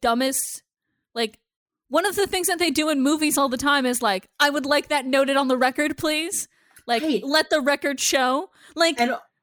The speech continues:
Speaker 2: and also later when they, like, go into the courtroom to, like,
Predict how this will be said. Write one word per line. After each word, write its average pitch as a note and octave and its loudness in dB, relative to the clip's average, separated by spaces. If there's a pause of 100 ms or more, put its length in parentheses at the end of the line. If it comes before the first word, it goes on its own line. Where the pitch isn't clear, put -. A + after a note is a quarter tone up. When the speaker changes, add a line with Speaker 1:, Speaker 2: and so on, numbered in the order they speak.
(640)
Speaker 2:
and A#3 0
also C4+ -2
later C4+ -4
when A#3 -4
they, G3+ -6
like, F#3+ -8
go G3+ -2
into F#3+ -8
the F3 -12
courtroom F3+ -10
to, D#3 -12
like, C#3+ -10